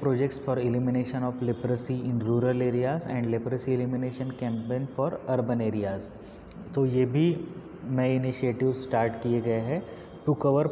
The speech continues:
populations residing in difficult or inaccessible areas which were not generally covered by regular program activities। तो ये extended activities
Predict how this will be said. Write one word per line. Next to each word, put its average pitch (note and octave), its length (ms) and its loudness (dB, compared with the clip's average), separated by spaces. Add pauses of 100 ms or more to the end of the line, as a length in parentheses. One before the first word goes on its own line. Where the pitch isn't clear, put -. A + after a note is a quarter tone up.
populations C#3+ 720 2
residing B2+ 540 2
in C#3+ 260 0
difficult C#3 480 0
or C#3 200 0 (100)
inaccessible C3 800 0
areas G2 500 2 (720)
which D#3+ 260 2 (240)
were C#3 320 4 (160)
not C3+ 180 4 (540)
generally C3+ 400 4 (140)
covered B2+ 340 4
by F3 220 2
regular B2+ 420 0 (160)
program B2 360 2
activities। G#2 640 -2 (1500)
तो C#3 80 4
ये C#3 180 6
extended C#3+ 460 2
activities C#3 640 0